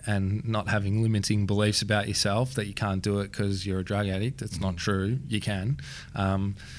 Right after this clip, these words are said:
Speaker 1: so I think that you should go and do the stuff. And, you know, that was so helpful for me,
Speaker 2: Yeah.
Speaker 1: even though I fucking hated him at the time.
Speaker 2: Yeah.
Speaker 1: <laughs> Um,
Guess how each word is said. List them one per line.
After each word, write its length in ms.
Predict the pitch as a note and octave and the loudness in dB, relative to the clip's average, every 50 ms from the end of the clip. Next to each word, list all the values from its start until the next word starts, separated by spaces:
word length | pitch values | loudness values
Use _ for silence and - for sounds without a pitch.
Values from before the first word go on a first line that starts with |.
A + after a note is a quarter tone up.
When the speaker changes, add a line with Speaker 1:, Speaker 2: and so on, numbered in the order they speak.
| - - - | -14 -10 -6
Speaker 1:
so 380 | - - G2+ G2 G2 G2 G2+ F#2+ - | 0 2 4 4 4 4 2 0 -2
I 40 | F#2 | -6
think 240 | E2+ - G2+ F#2+ - | -4 -2 -2 -2 -2
that 140 | - F#2 F#2 | -4 -4 -4
you 80 | G2 F#2+ | -4 -6
should 160 | - - - | -6 -6 -4
go 180 | - F#2 F2+ | -4 -2 -2
and 120 | F#2 F#2 F#2 | -2 -4 -2
do 200 | G2+ F#2+ F#2 F#2+ | -2 -2 -2 -2
the 100 | F2+ F#2+ | -2 -2
stuff. 420 | F2+ - - F#2+ F2+ F#2 - - - | -4 -4 -4 -2 -4 -4 -4 -6 -6
And, 240 | F#2 F#2 F#2 F#2+ - - - - | -6 -6 -6 -8 -8 -12 -16 -4
you 180 | - D3+ C3+ C#3+ | 2 4 6 6
know, 120 | F#2 E2+ F2 - | 4 4 0 0
that 180 | - G2+ G#2 | 0 0 0
was 140 | G2+ G#2+ F2+ | 0 0 0
so 520 | - - - - - C3+ B2 A2 G#2 G2 | 0 2 2 4 4 6 6 6 6 4
helpful 460 | F#2 - - G2 G#2 G#2 - - G2+ G2 | 4 2 2 0 0 0 -2 -4 -4 -4
for 140 | - - G2+ | -2 -2 -2
me, 140 | G2 G2 G2 G2+ | 0 0 0 2
Speaker 2:
Yeah. 60 | G#2+ | 2
Speaker 1:
even 140 | A2+ A2 A2 G2+ | 4 4 4 2
though 100 | F#2+ F#2 | 2 0
I 80 | F#2 | -2
fucking 380 | F2+ - - - G2+ - - G#2 | -4 -6 -8 -8 -6 -4 -4 -2
hated 340 | F#2+ G2 G2+ G2 G2 G2 F#2 | -2 0 0 0 0 0 -2
him 120 | G2 F#2+ | -2 -2
at 80 | G2 G2 | -4 -4
the 60 | - F#2+ | -6 -6
time. 380 | - - G2+ G2 F#2+ G2+ A#2+ C3+ | -6 -4 -2 -2 0 0 2 2
Speaker 2:
Yeah. 280 | G#2 G#2 G#2 G#2 G2 F#2+ | 4 4 4 4 4 4
Speaker 1:
<laughs> 400 | - C3+ C3 - - - F3+ - | 6 6 6 8 8 8 8 10
Um, 420 | E3+ D#3+ D#3+ C#3+ C3+ B2+ B2+ B2 | 10 10 10 10 12 10 8 8